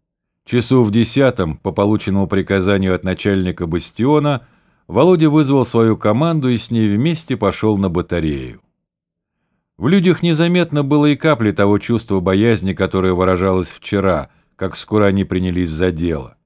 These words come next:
Только Вланг не мог преодолеть себя, прятался и гнулся всё так же. И Васин потерял несколько своё спокойствие, суетился и приседал беспрестанно.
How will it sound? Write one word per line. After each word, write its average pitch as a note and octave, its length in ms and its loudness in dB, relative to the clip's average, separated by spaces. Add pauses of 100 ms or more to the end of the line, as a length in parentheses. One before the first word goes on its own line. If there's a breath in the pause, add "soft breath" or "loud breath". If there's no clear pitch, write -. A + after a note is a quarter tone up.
(560)
Только D#3+ 340 0
Вланг C#3 640 2
не G#2 200 -2
мог G2 240 -2
преодолеть E2+ 580 -2
себя, D2 400 -10 (240)
прятался B2+ 560 -2
и G2+ 40 0
гнулся G2 400 -2
всё F#2+ 200 -4
так D#2 380 -4
же. C#2+ 200 -12 (380)
И E3+ 140 -2
Васин D3 520 4
потерял A2 500 2
несколько F#2+ 460 -2
своё F#2 360 0
спокойствие, E2+ 960 -4 (220)
суетился A#2 760 0
и G#2 240 -2
приседал G2+ 600 0
беспрестанно. D#2 1080 -8